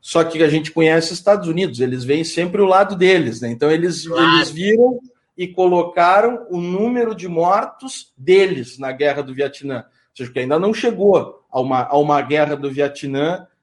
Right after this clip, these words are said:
Speaker 1: inteira. Então, pra vocês terem essa ideia, eu digo isso: ou seja, o, o efeito que essa transformação de uma, de uma pandemia num evento político, numa questão política,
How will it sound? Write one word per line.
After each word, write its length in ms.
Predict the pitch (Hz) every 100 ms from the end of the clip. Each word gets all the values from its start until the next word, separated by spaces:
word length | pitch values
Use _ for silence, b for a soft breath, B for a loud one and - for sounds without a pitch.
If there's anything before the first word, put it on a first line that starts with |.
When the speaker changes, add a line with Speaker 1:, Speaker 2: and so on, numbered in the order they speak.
| _ 151
Speaker 1:
inteira. 600 | 165 165 151 135 107 b b b -
Então, 440 | 143 185 220 - - _
pra 120 | 196
vocês 320 | 185 180 233 226
terem 440 | 240 233 202 131 104 - 151 -
essa 260 | 165 165
ideia, 300 | 151 165 156
eu 220 | 131 135
digo 300 | 131 180 202
isso: 320 | 196 190 - 120
ou 40 |
seja, 340 | 135 131 120 -
o, 340 | 117 95 104
o 60 | 123
efeito 600 | 127 - 165 240 - 143
que 360 | - 131 120 b b -
essa 680 | 139 - 151 127 123 117 b b _
transformação 1080 | - 160 160 - 175 165 147 - - 190 220
de 100 | 156
uma, 300 | 151 135 127
de 100 | 127
uma 160 | 143 131
pandemia 800 | - 165 180 170 160 156 151 127
num 220 | 135 143
evento 720 | 143 127 143 175 175 175 131 127
político, 760 | - 135 156 180 - - 127
numa 180 | 123 131
questão 420 | 139 123 - 175
política, 840 | 175 135 135 180 180 - - 117